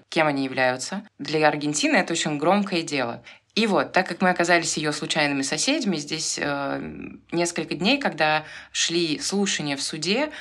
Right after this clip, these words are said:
был просто сумасшедший дом, потому что все люди собирались, э, около ее дома. Причем, заметьте, все знают, где вице-премьер живет.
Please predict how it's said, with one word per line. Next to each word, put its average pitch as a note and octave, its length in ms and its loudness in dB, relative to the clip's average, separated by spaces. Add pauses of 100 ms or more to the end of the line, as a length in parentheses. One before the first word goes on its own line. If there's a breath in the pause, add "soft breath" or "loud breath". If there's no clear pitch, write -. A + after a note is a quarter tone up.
(140 loud breath)
был F3 180 0
просто F#3 460 0
сумасшедший E3+ 580 -2
дом, C#3 360 -4 (320 loud breath)
потому D3 260 -2
что D#3 200 -6
все - 280 0
люди E3+ 220 0
собирались, C#3+ 680 0
э, C3 460 -4
около C#3 280 -2
ее B2+ 200 -2
дома. F3+ 440 2 (200 loud breath)
Причем, E3 360 0 (200 loud breath)
заметьте, E3 560 2
все - 160 -4
знают, F#3 380 2
где F3+ 400 2 (260)
вице-премьер E3 720 0
живет. D#3 540 0